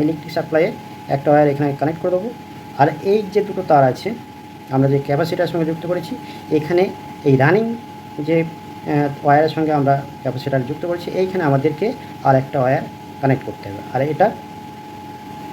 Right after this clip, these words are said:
এভাবে থেকে যাবে, মানে এটা আমাদের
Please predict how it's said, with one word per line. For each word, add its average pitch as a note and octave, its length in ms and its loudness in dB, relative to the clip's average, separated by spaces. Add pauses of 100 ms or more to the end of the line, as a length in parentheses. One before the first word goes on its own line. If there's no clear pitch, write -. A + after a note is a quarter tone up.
(680)
এভাবে D3 220 4 (100)
থেকে C#3+ 200 6
যাবে, G2+ 160 -6 (380)
মানে D#3 140 2 (520)
এটা D3 180 2
আমাদের E3 220 2